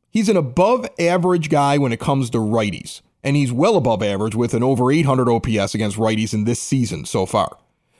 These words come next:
So he's not a platoon player in any way. He actually has twice the home runs against right-handed pitching in his career than left-handed pitching. Now, against left-handed pitching, he mashes. His O P S is over a thousand,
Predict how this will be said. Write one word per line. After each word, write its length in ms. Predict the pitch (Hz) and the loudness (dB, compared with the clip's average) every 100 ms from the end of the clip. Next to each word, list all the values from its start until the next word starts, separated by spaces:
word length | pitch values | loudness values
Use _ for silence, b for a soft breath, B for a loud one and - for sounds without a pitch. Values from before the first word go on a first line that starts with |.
| _ | _
So 240 | - 170 | 2 4
he's 260 | 160 160 160 | 4 0 2
not 180 | 185 277 | 2 2
a 40 | |
platoon 440 | 208 156 190 175 156 | 0 0 0 0 0
player 340 | 113 92 82 - - | -2 -4 -6 -8 -2
in 120 | 139 | 0
any 180 | 135 127 | 2 2
way. 220 | 117 78 B - | 0 -4 B -2
He 120 | 311 | 0
actually 220 | - 247 | 0 0
has 200 | 135 - _ - | 0 -4 _ -6
twice 380 | 180 202 226 | 0 0 0
the 160 | - 165 | 0 2
home 200 | 165 151 | 4 2
runs 460 | 143 92 - - - _ _ _ _ _ _ - | 0 -2 -8 -16 -18 _ _ _ _ _ _ -4
against 320 | 143 160 135 | 0 0 0
right-handed 920 | 117 165 202 185 175 165 151 147 - _ | 0 0 0 0 0 2 0 -2 -6 _
pitching 460 | - 190 104 69 - _ - | -2 0 -2 -8 -12 _ -4
in 120 | 151 | 0
his 160 | 147 | 0
career 420 | - 165 226 101 - b b - | 0 0 0 -2 -6 b b -4
than 200 | 135 165 | 0 2
left-handed 420 | 214 160 104 85 | 0 0 -2 -4
pitching. 340 | 98 - - B - | -6 -8 -12 B -2
Now, 140 | 151 | 0
against 220 | 139 135 | 2 0
left-handed 440 | 147 240 160 123 98 | 0 0 0 -2 -2
pitching, 260 | 113 117 | -4 -2
he 80 | 113 | -2
mashes. 500 | 123 170 127 - 73 | 0 0 0 -6 -6
His 80 | 117 | 0
O 120 | 180 | 0
P 160 | 151 156 | 0 -2
S 160 | 156 | 0
is 60 | 131 | -2
over 180 | 117 90 | -2 -2
a 40 | |
thousand, 520 | - 104 87 - - | -2 -2 -2 -6 -14